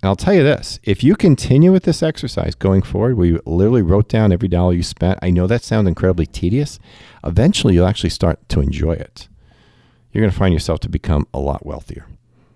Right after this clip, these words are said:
because a lot of things you spent money on in the past that you did not need, you're not gonna be spending your money on it any longer. But I'm actually more interested in the data.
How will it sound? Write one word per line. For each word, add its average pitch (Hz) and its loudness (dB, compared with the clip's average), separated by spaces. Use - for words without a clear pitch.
because 87 0
a 95 6
lot 110 6
of 113 0
things 104 4
you 98 4
spent 82 0
money 95 4
on 90 4
in 87 4
the 80 0
past 85 0
that - -10
you 80 -6
did 82 -4
not 90 -2
need, 90 -2
you're 92 -8
not 78 -10
gonna 76 -6
be 71 -8
spending 69 -8
your 69 -6
money 69 -4
on 73 -6
it - -12
any 76 -2
longer. 69 -8
But 101 2
I'm 190 4
actually 120 0
more 107 2
interested 98 -2
in 92 -6
the 82 -4
data. 85 -10